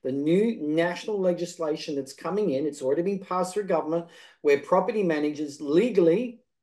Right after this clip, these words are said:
aren't to be taking calls and doing work, or they cannot be obligated to do that after hours.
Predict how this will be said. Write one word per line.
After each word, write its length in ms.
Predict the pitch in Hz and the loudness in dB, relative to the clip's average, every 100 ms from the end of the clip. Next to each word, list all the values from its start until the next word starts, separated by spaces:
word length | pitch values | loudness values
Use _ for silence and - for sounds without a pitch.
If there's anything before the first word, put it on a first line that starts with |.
| _ - | _ -4
aren't 300 | 160 196 190 | -2 -2 -4
to 80 | 196 | -8
be 140 | 185 | -8
taking 440 | 170 175 175 190 | 2 2 4 -2
calls 380 | 170 175 165 156 | -2 2 2 0
and 120 | 160 | -2
doing 300 | 151 160 156 | 0 0 2
work, 320 | 147 151 156 - | 2 2 0 -4
or 120 | 147 | -4
they 120 | 143 | -4
cannot 340 | 143 180 190 196 | -4 -6 -6 -8
be 180 | - - | -8 2
obligated 600 | 214 254 214 170 147 135 | 2 2 2 4 4 0
to 80 | 127 | -4
do 180 | 147 | -2
that 180 | 143 139 | 0 -2
after 400 | 131 131 - 127 | -2 -6 -2 0
hours. 680 | 165 185 127 160 233 - | 2 2 2 0 -2 -10